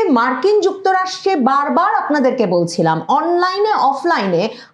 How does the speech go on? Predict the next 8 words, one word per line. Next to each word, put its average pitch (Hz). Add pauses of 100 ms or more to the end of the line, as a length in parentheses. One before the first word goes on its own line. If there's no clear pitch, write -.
(120)
আওয়ামী 403
লীগের 403 (140)
বিভিন্ন 359 (120)
নেতাদের 240 (120)
সঙ্গে 320 (380)
যুক্ত -
হচ্ছিলেন, 381
আলাপ 262